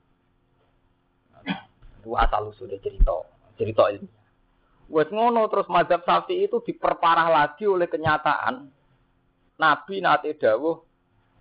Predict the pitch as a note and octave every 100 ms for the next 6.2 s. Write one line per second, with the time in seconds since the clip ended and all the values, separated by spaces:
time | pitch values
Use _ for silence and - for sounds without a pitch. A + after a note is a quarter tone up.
0 | - D3+ D#3+ D#3 D#3+ - - D3 D3 C#3+
1 | C#3+ D3+ C#3+ C#3+ B2+ - C3 - G#2+ -
2 | D#3 D3+ C#3 C#3+ A#2+ B2 A#2 A2+ - F3
3 | F3+ _ _ _ A2+ A2+ A2+ G#2 G2 _
4 | _ _ _ _ - C3+ D3 D#3+ E3 D#3+
5 | C#3+ C#3 C3 B2+ - A2 G#2+ - G#2+ -
6 | -